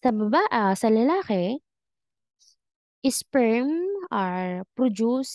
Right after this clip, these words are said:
in the testes and conveyed to the female in fluid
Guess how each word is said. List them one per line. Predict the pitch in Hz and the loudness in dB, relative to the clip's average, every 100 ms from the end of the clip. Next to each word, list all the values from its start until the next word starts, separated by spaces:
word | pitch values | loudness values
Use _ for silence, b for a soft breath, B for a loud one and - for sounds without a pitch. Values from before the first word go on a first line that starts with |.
| - | -8
in | 220 202 | -6 -4
the | 185 175 175 | -4 -4 -6
testes | - 294 - - 180 170 180 - - b b _ - | -4 -4 -4 -10 -10 -8 -10 -12 -14 b b _ -2
and | 233 220 214 214 - _ | 2 2 2 0 -4 _
conveyed | 254 233 220 190 202 202 202 208 | 0 2 2 2 2 2 2 -2
to | - 208 | -4 -6
the | 190 - | -6 -4
female | 254 240 208 202 | -2 0 0 -2
in | - 202 | -2 -6
fluid | 180 214 196 190 | -4 -4 0 -2